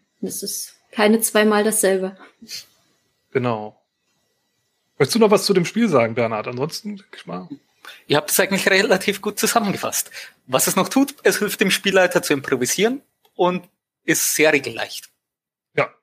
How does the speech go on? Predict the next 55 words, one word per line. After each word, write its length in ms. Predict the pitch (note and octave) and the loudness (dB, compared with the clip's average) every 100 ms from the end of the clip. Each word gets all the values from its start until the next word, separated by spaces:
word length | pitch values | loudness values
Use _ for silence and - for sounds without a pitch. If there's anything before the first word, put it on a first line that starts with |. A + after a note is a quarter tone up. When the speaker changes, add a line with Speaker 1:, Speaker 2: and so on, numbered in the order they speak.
| _ | _
Speaker 2:
stimmt. 400 | - - A#2 _ - | -12 -12 -14 _ -2
Ja, 120 | D3 | 0
regelleicht 420 | A3+ F#3+ F3 D#3+ | 2 4 4 2
ist 100 | - | 0
auf 140 | D3+ C#3+ | -4 -2
jeden 140 | C#3 | -2
Fall 160 | C3+ A#2+ | 0 0
auch 60 | |
noch 120 | B2+ A#2 | 0 -4
ein, 140 | A2+ | -6
ein 420 | A2+ B2 A#2 A2 _ | -10 -20 -20 _ _
guter 180 | _ A#2 | _ -2
Punkt, 320 | - A2+ G#2+ | -2 -10 -12
denke 220 | A2 G#2+ B2 | -14 -12 -18
ich. 120 | - | -20
Genau. 260 | B2+ A#2+ | _ -8
Es, 240 | A2+ - _ _ _ _ | -8 -10 _ _ _ _
im 160 | D3 - | -14 0
Kern 360 | C3+ D3+ F3+ | 2 4 2
ist 140 | D3+ D#3 | -2 0
das 160 | C#3 | -2
wie 40 | D3+ | -2
so 140 | C3+ | -4
ein, 260 | C3+ B2+ - | -4 -8 -6
äh, 140 | C#3+ C3 | 0 0
Oldschool-Rollenspiel, 960 | C3+ C3+ - B2 A2 G#2 G#2+ - A#2+ | 2 -2 0 -4 -4 -6 -8 -10 -6
halt, 160 | A#2 A2+ | -6 -6
basiert 280 | A2+ B2 A#2+ | -6 -6 -6
halt 140 | A#2 | -8
auf 100 | A#2+ | -12
die 180 | A#2+ A2 _ _ _ _ _ _ | -18 -20 _ _ _ _ _ _
Speaker 3:
Es 120 | D3 | 0
Speaker 2:
alten 120 | D3+ | 2
Speaker 3:
ist 60 | A#2+ | 2
im 60 | B2 | 2
Speaker 2:
D 40 | |
and 100 | B2 | 2
D 40 | |
Speaker 3:
Grunde 200 | D3+ C#3 | 2 4
Speaker 2:
Regeln. 160 | C3 A#2+ | 4 2
Speaker 3:
Oldschool 380 | A#2 A#2 B2 A#2+ | 0 -2 -4 0
Dungeons 400 | A#2 G#2+ B2 B2 | 0 0 -4 -4
and 120 | A#2 | 0
Dragons. 520 | A2 F#2+ F#2+ - - _ _ - | 0 0 -2 -4 -6 _ _ -2
Speaker 2:
Genau. 300 | A#2+ G#2+ G#2+ | -2 0 -2
Speaker 3:
Bloß 320 | C#3+ - - _ - | -4 -8 -12 _ -8
ein 80 | C#3 | 0
bisschen 240 | B2+ A#2 | 0 0
angepasst. 600 | F#2+ - - - - - _ _ | -2 -4 -6 -2 -2 -6 _ _
Speaker 2:
Bisschen 220 | B2+ B2+ | -2 -2
angepasst, 460 | A2 A2 A#2+ G#2 - | -4 -4 -2 -2 -4
genau. 300 | A2 G#2 G#2+ | -8 -8 0
Bisschen, 320 | C3+ C#3+ C3 | 2 4 4
bisschen 220 | D3+ C3 | 4 2
moderner. 500 | G#2+ G#2+ A2+ G2+ | 0 0 0 0